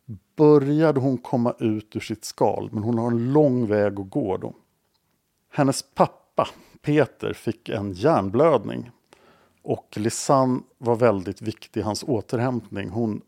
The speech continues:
tog hand om honom en hel del under den här tiden. Så man återhämtade sig. Hon har ett väldigt, väldigt starkt band till sin pappa Peter. Familjen har på, eh, semestrar vandrat i tyska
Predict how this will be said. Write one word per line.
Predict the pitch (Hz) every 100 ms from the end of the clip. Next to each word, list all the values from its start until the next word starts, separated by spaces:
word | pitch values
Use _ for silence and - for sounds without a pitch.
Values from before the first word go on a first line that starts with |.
| _ _ _
tog | - 104
hand | 139 139 90
om | 90
honom | 95 92
en | 90
hel | 95 95
del | 110 104 -
under | 107 95
den | 92
här | 95
tiden. | - 110 104 - _ - - _
Så | - 107
man | 107
återhämtade | 120 110 131 127 -
sig. | 117
Hon | - 139 117
har | 127 120
ett | - - 101 -
väldigt, | 160 127 113 123 - 123
väldigt | 104 85 90
starkt | - 98 92 85
band | 90 127 107 90 90 - - _ _
till | - 101
sin | - 95
pappa | 87 - - - 101
Peter. | - 135 110 - - - _ _ - _ _ _ _ _ _
Familjen | - 139 131 147 156 180 190 175
har | 127 117 113 117 - _ _ _ _ _ -
på, | 120 104 101 101 _ _ _ _ -
eh, | 107
semestrar | - 123 104 - 113 180 185 _ _ _ _
vandrat | 123 135 123 104 104 -
i | 117
tyska | - 156 - -